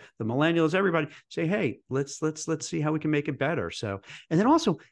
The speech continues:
they've been through some tough times. So I think it made them battle hardened. You know what I mean? You know, that, like, expression, you know, sh-,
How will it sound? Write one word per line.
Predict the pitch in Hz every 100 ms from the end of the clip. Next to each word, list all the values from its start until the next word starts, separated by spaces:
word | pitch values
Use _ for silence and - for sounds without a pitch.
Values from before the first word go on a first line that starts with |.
| _
they've | 196 254 269
been | 370
through | - 269
some | 190 147
tough | - 160 -
times. | - 240 269 104 -
So | 143
I |
think | 151 262 269
it |
made | 196 190
them | 160
battle | 120 120 127 170 139
hardened. | 95 87 80 _ _
You | 139
know | 147
what | 165
I |
mean? | 214 226 220 - -
You |
know, | 165 175
that, | 160 -
like, | - 131 117
expression, | - 139 135 151 131 131 _ _ _ -
you | 113
know, | 98
sh-, | -